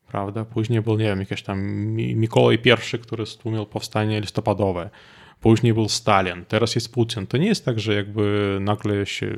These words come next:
znikąd bierze ten Putin i robi wojnę, tylko że taka jest historia Rosji i tacy są Rosjanie niestety, którzy,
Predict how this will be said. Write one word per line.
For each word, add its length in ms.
znikąd 320
bierze 220
ten 160
Putin 500
i 160
robi 220
wojnę, 520
tylko 320
że 400
taka 220
jest 120
historia 460
Rosji 540
i 240
tacy 260
są 200
Rosjanie 480
niestety, 480
którzy, 520